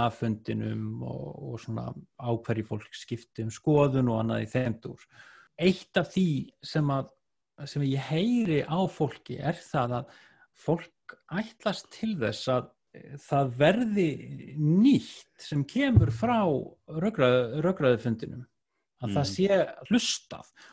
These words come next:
Speaker 1: Það er ekkert endilega krafan hjá, hjá þessum þáttakendum að það sé bara, sem sagt, fari nákvæmlega eftir niðurstöðuna, það sé bara horft á, „Ok, svona margir vildu þetta, þá gerum við þetta.“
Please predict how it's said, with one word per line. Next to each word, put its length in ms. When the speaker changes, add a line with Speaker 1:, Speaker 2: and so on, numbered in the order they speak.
Speaker 1:
Það 120
er 80
ekkert 220
endilega 920
krafan 720
hjá, 160
hjá 160
þessum 320
þáttakendum 800
að 100
það 140
sé 160
bara, 160
sem 160
sagt, 160
fari 380
nákvæmlega 840
eftir 260
niðurstöðuna, 600
það 60
sé 100
bara 140
horft 340
á, 80
„Ok, 300
svona 420
margir 420
vildu 300
þetta, 320
þá 240
gerum 240
við 80
þetta.“ 240